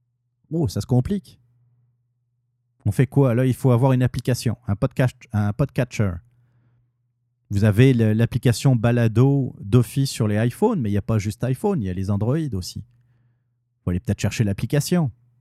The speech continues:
Vous avez l'application, ok, il faut rentrer dedans. Ah. Là, généralement, on va vous demander c'est quoi votre, euh, votre username, votre mot de passe, parce que c'est relié, par exemple, pour les iPhones, au compte iTunes.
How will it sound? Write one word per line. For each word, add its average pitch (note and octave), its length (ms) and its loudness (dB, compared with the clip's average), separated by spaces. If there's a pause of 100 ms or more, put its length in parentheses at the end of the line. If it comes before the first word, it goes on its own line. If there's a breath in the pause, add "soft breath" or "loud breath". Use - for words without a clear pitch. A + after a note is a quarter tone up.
(840)
Vous A2 140 2
avez F3 120 6
l'application, E3 680 2
ok, - 120 -2
il C3+ 100 2
faut C#3 160 0
rentrer D3+ 300 4
dedans. A#2 300 2 (540)
Ah. - 200 -12 (760)
Là, F#2+ 80 0
généralement, A2 500 4
on A#2+ 60 6
va A2 140 4
vous G2+ 160 2
demander A2 540 2
c'est A2 200 -4
quoi C3 240 4
votre, G#2 320 -2
euh, F2+ 220 -4 (500)
votre G2+ 260 0
username, C3+ 640 0 (800)
votre G#2+ 240 -4
mot A#2+ 140 2
de - 40 -16
passe, E3+ 340 -2
parce - 180 -6
que G#2+ 80 -4
c'est - 160 -4
relié, G#2+ 440 2
par F#2 200 -2
exemple, F#2 680 -4
pour G2 160 -2
les F#2+ 200 -2
iPhones, G#2+ 440 -2 (880)
au - 100 2
compte A2 260 -2
iTunes. D#3+ 440 -4